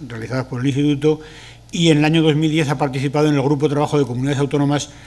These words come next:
sobre las últimas modificaciones normativas, que creo que va a ser fundamentalmente el motivo de su presentación. Y actualmente colabora directamente como técnico de apoyo a la gerencia del Instituto Regional. A continuación, como también ha dicho Daniel, van a intervenir dos servicios de prevención,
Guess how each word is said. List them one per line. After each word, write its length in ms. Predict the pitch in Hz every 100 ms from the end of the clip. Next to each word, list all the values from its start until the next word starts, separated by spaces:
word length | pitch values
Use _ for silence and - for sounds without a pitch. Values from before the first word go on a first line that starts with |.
| - -
sobre 260 | - 143 131
las 120 | 120
últimas 320 | 143 143 139
modificaciones 580 | 131 127 123 120 135 131
normativas, 560 | 127 135 127 139 143 - - - -
que 80 | 120
creo 160 | 143
que 80 | 135
va 60 | 135
a 40 |
ser 140 | 135
fundamentalmente 960 | 123 131 127 120 117 131 131 123 135 127 - - -
el 80 | 120
motivo 400 | 120 120 127 131
de 80 | 123
su 120 | 117
presentación. 560 | 123 110 - - 101 - - -
Y 80 | -
actualmente 440 | - 151 147 135 143
colabora 360 | 127 123 139
directamente 520 | 135 131 127 127 117
como 200 | 120 117
técnico 320 | 120 131 131 127
de 80 |
apoyo 320 | 113 123 123 120
a 40 |
la 80 | 113
gerencia 520 | - 117 123 131 123
del 160 | 110 110
Instituto 340 | - 127 131
Regional. 380 | - - 85 76 - - - - - - - - - - - - - - - - - - - - - -
A 60 |
continuación, 540 | - 131 139 131 165 147
como 400 | 143 135 127 110
también 280 | 127 143
ha 40 | 139
dicho 200 | 131 135
Daniel, 240 | 143 170
van 120 | 151
a 20 | 139
intervenir 600 | 139 127 131 147 135 120
dos 160 | 170
servicios 360 | 151 139 135 131
de 100 | 123
prevención, 560 | 131 135 135 170 185